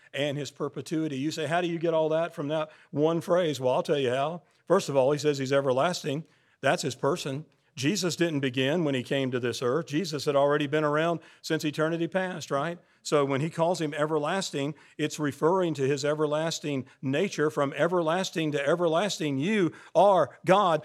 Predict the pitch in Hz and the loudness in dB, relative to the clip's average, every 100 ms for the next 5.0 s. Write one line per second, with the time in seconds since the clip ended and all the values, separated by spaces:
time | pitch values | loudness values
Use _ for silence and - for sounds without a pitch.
0 | - - 196 185 175 220 208 160 165 175 | -2 2 4 4 2 2 2 2 4 4
1 | 226 196 151 196 185 156 151 190 175 143 | 4 4 2 2 0 0 0 2 2 2
2 | 208 214 190 180 208 202 196 202 196 156 | 2 2 2 4 4 2 0 0 -2 -4
3 | 131 170 202 180 - 208 214 208 202 202 | 0 0 0 -2 0 2 2 2 4 4
4 | 196 202 196 180 165 113 135 156 208 294 | 4 4 4 2 0 0 0 2 0 -2